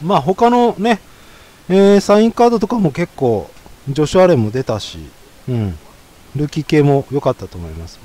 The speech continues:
ベテラン系はティージェー ワット、今、あの、爆走きゅ、えー、ワット兄弟になってますからね、今ね。突撃ワット兄弟みたいな。はい。で、パッチも結構五の五、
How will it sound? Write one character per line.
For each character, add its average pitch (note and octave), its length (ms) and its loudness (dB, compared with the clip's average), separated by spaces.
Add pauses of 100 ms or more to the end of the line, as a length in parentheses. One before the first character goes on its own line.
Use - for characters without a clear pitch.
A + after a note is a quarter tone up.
ベ D#3+ 120 -6
テ G#3 100 -6
ラ A3+ 80 -2
ン A3 60 -6
系 A#3 100 -4
は G#3+ 100 -2
テ G3+ 120 -12
ィ G3+ 60 -8
ー - 20 -10
ジ G3 100 -10
ェ - 40 -2
ー - 20 0
ワ F#3+ 120 0
ッ - 40 -6
ト、 - 200 -14
今、 A2 360 -6 (460)
あ A2 100 -8
の、 G2 140 0
爆 B2+ 260 2
走 D3 300 4 (100)
き - 100 -6
ゅ、 - 40 -6 (640)
え A2 260 -6
ー、 G2 40 -10
ワ B2 140 -2
ッ - 40 -10
ト C#3+ 100 -6
兄 - 120 -6
弟 A#2+ 160 -6
に E2 100 -10
な E2+ 60 -14
っ - 20 -20
て - 80 -18
ま D#2+ 80 -12
す - 80 -18
か - 80 -16
ら E2+ 60 -10
ね、 F#2 100 -8
今 D2+ 140 -12
ね。 F#2+ 160 -10 (960)
突 - 280 -6
撃 D#3 260 -4
ワ C3+ 140 2
ッ - 40 -6
ト C3 120 -8
兄 C3 140 -12
弟 F#2 140 -10
み B1 80 -8
た - 100 -14
い - 20 -16 (1700)
な。 C3 80 -4
は A#2+ 80 -4
い。 F2+ 60 -12 (280)
で、 D#3+ 80 -2
パ E3+ 160 2
ッ F3 140 0
チ G#3+ 120 0
も G#3+ 160 6
結 A3 240 2
構 E3+ 160 4
五 F3+ 140 6
の F#3 140 6
五、 D3+ 240 4